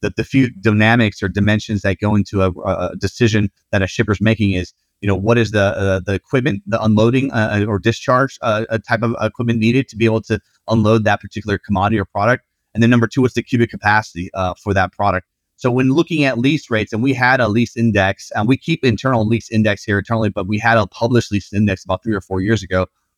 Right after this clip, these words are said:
And the, the value to that index was really, you know, um, giving more of a thirty to forty thousand foot level view of what prices are. But because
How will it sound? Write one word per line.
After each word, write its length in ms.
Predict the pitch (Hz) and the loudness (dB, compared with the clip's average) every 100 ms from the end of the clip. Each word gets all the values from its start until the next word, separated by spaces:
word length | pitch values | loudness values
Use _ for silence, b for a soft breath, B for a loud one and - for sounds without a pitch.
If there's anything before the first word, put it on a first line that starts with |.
| _ - | _ -4
And 200 | 113 110 | -2 2
the, 120 | 110 | 0
the 140 | 107 | 0
value 340 | 113 139 165 151 | 2 2 2 0
to 160 | - | -2
that 260 | 120 120 127 | 0 0 0
index 480 | 127 131 110 98 - | 0 0 0 -2 -4
was 140 | 104 | -6
really, 380 | 98 135 123 110 _ _ _ | -2 0 0 0 _ _ _
you 100 | 104 | 0
know, 180 | 107 107 | 0 0
um, 340 | 110 101 101 | 0 0 -2
giving 360 | 107 131 123 117 | 0 2 2 2
more 260 | 117 123 | 2 2
of 100 | 120 | 2
a 120 | 110 101 | 0 -2
thirty 320 | - 123 120 | 0 0 0
to 100 | 107 | -2
forty 240 | 120 120 | 0 0
thousand 320 | 113 110 107 | 2 0 -2
foot 220 | 104 110 104 | -6 -4 -2
level 280 | 104 104 | 0 -2
view 380 | 87 98 120 131 | 0 0 2 0
of 80 | 104 | -2
what 140 | 104 | -4
prices 400 | - 104 - 98 | -4 -6 -6 -6
are. 280 | 92 107 135 _ _ _ | -2 0 0 _ _ _
But 100 | 117 | -4
because 380 | 117 - 147 | -2 0 0